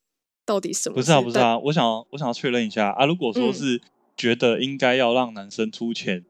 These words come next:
Speaker 2: 这样才不会亏待男生的那部分女生，你们觉得他们是愿意在家里相夫教子的吗？愿意听男生讲的话吗？愿意服从男生说的话吗？这，这，那，这，那，真的怎么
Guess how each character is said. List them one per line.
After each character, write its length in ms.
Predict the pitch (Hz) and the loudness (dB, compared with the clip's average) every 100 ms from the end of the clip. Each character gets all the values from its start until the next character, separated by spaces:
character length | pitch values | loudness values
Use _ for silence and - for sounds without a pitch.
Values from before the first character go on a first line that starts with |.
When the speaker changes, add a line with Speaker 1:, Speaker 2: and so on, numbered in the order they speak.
| _ | _
Speaker 2:
这 100 | - | 2
样 80 | 120 | 4
才 100 | 110 | 4
不 120 | 98 | 2
会 80 | 107 | 2
亏 200 | 110 120 | 2 4
待 160 | 110 113 | 6 4
男 140 | 104 | 2
生 120 | 98 110 | 0 2
的 60 | |
那 140 | 110 113 | 4 2
部 140 | 113 | 0
分 240 | 113 107 | -2 -2
女 100 | 98 | -4
生， 380 | 92 - 101 107 - - - | -2 4 4 2 -8 -16 -2
你 60 | |
们 160 | 107 104 | 2 2
觉 160 | 98 113 | 6 8
得 180 | 127 | 10
他 140 | 113 139 | 8 4
们 160 | 127 | 2
是 140 | 113 127 | 0 2
愿 200 | 127 120 | 4 4
意 80 | 120 | 4
在 120 | 120 | 4
家 180 | 127 113 | 6 6
里 80 | |
相 180 | 101 117 | 8 6
夫 140 | 113 113 | 6 2
教 180 | 117 | 4
子 200 | 101 - | 2 -2
的 100 | - - | -18 -16
吗？ 120 | 76 _ _ | -16 _ _
愿 160 | - 135 | 2 4
意 60 | 131 | 4
听 200 | - 120 | 4 4
男 160 | 104 | 2
生 200 | 98 113 | 4 2
讲 120 | 113 98 | 2 -2
的 80 | 95 | -2
话 220 | 107 92 | 0 0
吗？ 180 | 90 - _ _ _ _ _ _ - | -2 -20 _ _ _ _ _ _ 0
愿 160 | 131 | 4
意 40 | 143 | 4
服 200 | - 117 | 4 0
从 180 | 110 110 | 2 4
男 140 | 107 | 4
生 160 | 113 110 | 2 2
说 160 | 110 | 2
的 80 | 98 | 2
话 240 | - 98 | 2 -2
吗？ 20 | 95 | -2
这， 100 | - | -8
这， 140 | 95 110 | -4 0
那， 180 | 110 | 0
这， 160 | 104 107 | 0 2
那， 100 | 110 | 2
真 160 | - 120 | 4 2
的 80 | 117 | 2
怎 60 | |
么 80 | 95 | -4